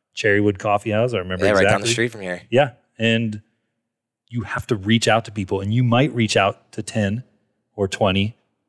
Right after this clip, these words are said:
Speaker 1: and one might respond. That's the person you wanna meet with.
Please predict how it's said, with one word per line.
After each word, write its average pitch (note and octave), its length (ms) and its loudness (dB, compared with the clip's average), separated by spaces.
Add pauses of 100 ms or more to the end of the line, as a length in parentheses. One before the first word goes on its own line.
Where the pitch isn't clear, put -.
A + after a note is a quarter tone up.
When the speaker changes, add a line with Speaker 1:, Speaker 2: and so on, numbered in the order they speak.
(260)
Speaker 1:
and F#2+ 160 -8
one G2+ 260 2
might G#2 200 2
respond. A2+ 560 -2 (420)
That's A2+ 180 2
the A2 80 -6
person G2+ 320 -8
you F#2 120 -12
wanna F2 160 -10
meet G2 180 -6
with. E2+ 160 -14